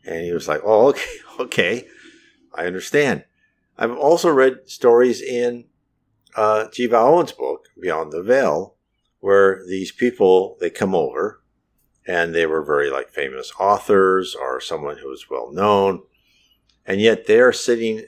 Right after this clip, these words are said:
at the feet of someone who's, like, someone who has a very, you know, like a porter or something like that, a very menial job, yet was just like Allan Kardec wrote, he was morally superior.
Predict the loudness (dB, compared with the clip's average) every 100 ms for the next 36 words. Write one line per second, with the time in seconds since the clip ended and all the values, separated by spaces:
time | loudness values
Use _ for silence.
0 | -6 -4 -4 -8 -8 -4 -4 -4 -8 -6
1 | 0 0 0 -2 -4 0 -2 -2 _ _
2 | _ _ 0 2 2 2 2 0 -2 0
3 | 2 4 2 -2 _ _ _ -6 -2 -2
4 | -2 -6 -10 0 2 4 4 4 2 0
5 | -2 -2 -2 -2 0 0 0 0 0 -2
6 | _ -6 2 2 4 2 0 -4 -4 -4
7 | -6 -8 _ 0 0 0 -2 -2 -4 -12
8 | _ 0 0 0 -2 0 2 0 -6 _
9 | _ _ _ _ -6 -4 -4 -4 -4 -2
10 | -4 -2 -2 -2 -6 -8 -6 -4 -4 -6
11 | -6 2 4 4 2 -2 -8 -12 -12 -14
12 | -10 -6 -4 -4 -6 -8 -10